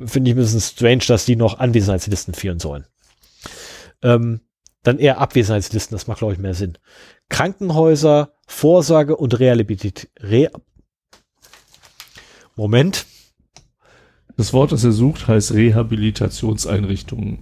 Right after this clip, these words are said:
Speaker 2: Weiter.
Speaker 1: Ich hab's nicht gesucht, ich hab versucht, es zu lesen.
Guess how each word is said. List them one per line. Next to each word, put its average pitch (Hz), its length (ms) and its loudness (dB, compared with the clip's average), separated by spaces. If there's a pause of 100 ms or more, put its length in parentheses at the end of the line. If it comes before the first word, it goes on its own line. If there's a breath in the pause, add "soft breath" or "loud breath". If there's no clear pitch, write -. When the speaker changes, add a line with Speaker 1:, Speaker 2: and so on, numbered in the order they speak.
(120)
Speaker 2:
Weiter. 101 340 -4 (680 loud breath)
Speaker 1:
Ich - 120 -2
hab's - 140 -4
nicht 147 140 0
gesucht, 139 340 2
ich 107 80 -2
hab 127 80 0
versucht, 127 280 0
es 143 180 -2
zu 113 120 0
lesen. 98 420 0